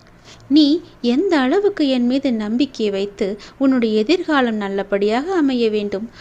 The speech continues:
அருமையாக இருக்கும் என பிரார்த்திக்கும் அனைவரையும் நான் வாழ வைப்பேன். நீ ஆத்மார்த்தமாக என்னிடம் பிரார்த்திக்கும் மனம் கொண்ட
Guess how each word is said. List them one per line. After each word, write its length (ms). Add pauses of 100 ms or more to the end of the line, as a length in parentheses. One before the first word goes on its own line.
(180)
அருமையாக 600
இருக்கும் 400
என 300
பிரார்த்திக்கும் 600
அனைவரையும் 720 (260)
நான் 380
வாழ 260
வைப்பேன். 400 (920)
நீ 280
ஆத்மார்த்தமாக 880
என்னிடம் 480
பிரார்த்திக்கும் 680
மனம் 300
கொண்ட 460